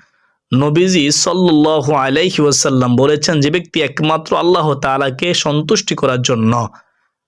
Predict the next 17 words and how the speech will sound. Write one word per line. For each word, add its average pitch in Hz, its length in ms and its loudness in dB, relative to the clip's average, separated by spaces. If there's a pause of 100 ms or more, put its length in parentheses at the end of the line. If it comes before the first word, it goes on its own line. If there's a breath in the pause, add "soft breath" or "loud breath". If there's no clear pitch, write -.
(240)
লা 151 220 0
ইলাহা 147 400 0 (160)
ইল্লাল্লাহ 160 760 0 (140)
বলবে, 135 480 2 (720)
সে 160 600 -2 (540)
কিয়ামতের 175 680 0
দিন 175 360 -2 (600)
এমনভাবে 156 720 0 (120)
উপস্থিত 160 600 -2
হবে 135 300 0
যে 170 240 -2 (460)
তার 143 140 -2
উপর 165 340 0 (460)
জাহান্নাম 139 540 0
হারাম 135 440 -2
হয়ে 131 260 0
গিয়েছে, 131 480 -4